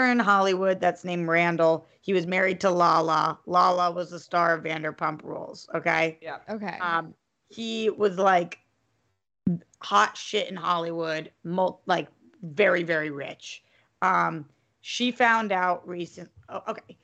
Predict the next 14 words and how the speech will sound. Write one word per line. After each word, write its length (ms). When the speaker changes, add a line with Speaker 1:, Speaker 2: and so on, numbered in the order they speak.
Speaker 1:
So 120
when 120
they 80
Speaker 3:
Brett's 40
Speaker 1:
were 180
Speaker 3:
taking 40
Speaker 1:
married, 280
Speaker 3:
notes. 440
Speaker 1:
when 220
they 100
were 100
married, 580
fifty 380
Cent 400